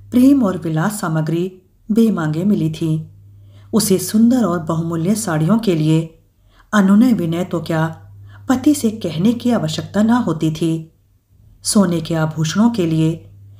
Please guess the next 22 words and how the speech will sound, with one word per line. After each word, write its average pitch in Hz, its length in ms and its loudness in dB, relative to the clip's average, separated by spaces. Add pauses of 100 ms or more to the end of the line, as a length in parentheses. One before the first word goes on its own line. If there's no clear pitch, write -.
(200)
उसे 285 260 2
झुकना 170 400 -4
ना 190 160 -2
पड़ता 160 380 -4
था, 156 500 -4 (640)
इसलिए 175 680 0 (300)
उसके 190 400 0
स्त्रियोचित 247 580 0
स्वभाव 170 480 -2
को 170 380 -4 (440)
आज्ञा 165 340 2
देने 190 320 0
वाले 170 300 0
स्वर 214 300 -2
का 170 220 -6
जीवन 175 400 2
में 165 300 -4 (420)
कभी 294 300 2
आभास 160 520 -2
ना 190 100 0
हुआ 160 280 0
था। 151 200 -4